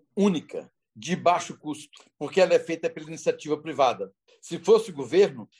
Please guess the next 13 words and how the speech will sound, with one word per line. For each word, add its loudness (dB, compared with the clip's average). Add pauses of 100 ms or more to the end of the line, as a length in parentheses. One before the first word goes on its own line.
seria 0
uma -4
secretaria -2
de -14
umas -2
cinco -6
mil -4
pessoas. -4 (180)
<laughs> -6
E 6
a 8
relação 4
custo-benefício -2